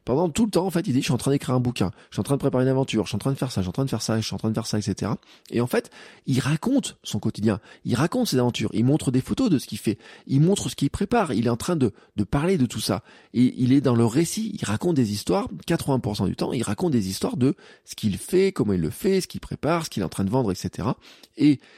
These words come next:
il a pas la question de l'équilibre à faire. Parce que l'équilibre, il va venir naturellement. C'est que quand il a fini d'écrire son bouquin, il va dire, « Bah voilà, le bouquin,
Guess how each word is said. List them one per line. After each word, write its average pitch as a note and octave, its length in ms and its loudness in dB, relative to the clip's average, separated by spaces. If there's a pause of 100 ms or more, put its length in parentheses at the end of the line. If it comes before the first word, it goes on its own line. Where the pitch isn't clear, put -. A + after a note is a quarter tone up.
(200)
il C3+ 120 2
a D3+ 60 2
pas - 160 0
la G3+ 120 2
question C#3 480 0
de G#2 280 4
l'équilibre B2 540 2
à F2+ 60 -4
faire. - 220 -6
Parce - 160 -6
que D#3 100 2
l'équilibre, F3 500 0 (260)
il A2+ 80 0
va B2+ 80 6
venir E3+ 200 2
naturellement. B2 600 2 (280)
C'est C3+ 160 2
que E3 360 6
quand E3+ 160 0
il F#3 80 2
a E3+ 40 4
fini D3 180 2
d'écrire B2 260 2
son A2+ 120 2
bouquin, B2+ 320 0
il D#3 80 -2
va G#2+ 80 2
dire, « C#3+ 160 0
Bah A#2+ 100 2
voilà, G#2 180 4
le D3+ 60 2
bouquin, B2 360 0